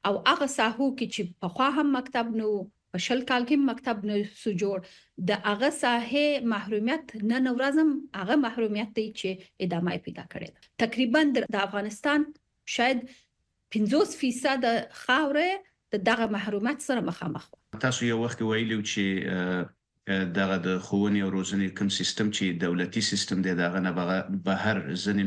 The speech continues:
Speaker 2: نورې لارې چارې شته دی چې مثلاً په مدرسو او جوماتونو کې باید داسې فرصتونه برابر شي چې هلته کوم، ا، کومې نجونې یا هلکان چې له زده کړو نه پاتې، هغه،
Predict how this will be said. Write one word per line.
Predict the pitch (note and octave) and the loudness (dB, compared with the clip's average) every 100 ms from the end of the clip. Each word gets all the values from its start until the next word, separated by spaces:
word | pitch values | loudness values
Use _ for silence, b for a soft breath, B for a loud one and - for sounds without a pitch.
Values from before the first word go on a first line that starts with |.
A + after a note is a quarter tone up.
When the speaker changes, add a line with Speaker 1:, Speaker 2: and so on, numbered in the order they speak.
| G#2+ | 2
Speaker 2:
نورې | A2+ G2 | 0 -2
لارې | F#2+ F2+ E2+ | -2 -4 -4
چارې | F#2+ F2+ | -2 0
شته | F2+ - F#2+ | -2 0 0
دی | F2+ | 0
چې | - | -2
مثلاً | F2 - F2+ F2 | -2 0 0 -2
په | F2+ | -4
مدرسو | F2+ E2+ - G#2 | -6 -4 0 2
او | F#2+ | 2
جوماتونو | F2 F#2 F2+ - G2 | 2 0 0 0 0
کې | F#2+ | 0
باید | F2+ F#2 E2+ | -2 0 0
داسې | F#2+ - | -2 -2
فرصتونه | F2+ - F2 G2 F2+ | -4 -2 0 2 2
برابر | F2+ F2+ F#2 | 2 0 0
شي | F#2 - | -2 -2
چې | F2 F#2+ E2+ - _ _ - | -2 -2 -4 -10 _ _ -6
هلته | G2 G2 F#2+ | -2 0 -2
کوم، | - G2 G2 F#2+ | -2 0 2 0
ا، | E2 F2 E2+ E2+ E2+ - | -2 -2 -2 -2 -6 -4
کومې | G#2 G2 F#2+ F#2 | 2 2 2 0
نجونې | F2+ F2 G#2 G2+ | -2 -2 0 0
یا | G2 F#2 F#2 F2+ | 0 0 0 -2
هلکان | F#2 - G2+ | -2 -2 -2
چې | G2 | 0
له | F2+ | -2
زده | F2+ G2+ G2 | 0 -2 0
کړو | F#2+ | 0
نه | F#2 G2+ | 0 0
پاتې، | G2 G2 G2 F#2 | 0 0 0 0
هغه، | G2+ G#2 G#2+ | 0 0 0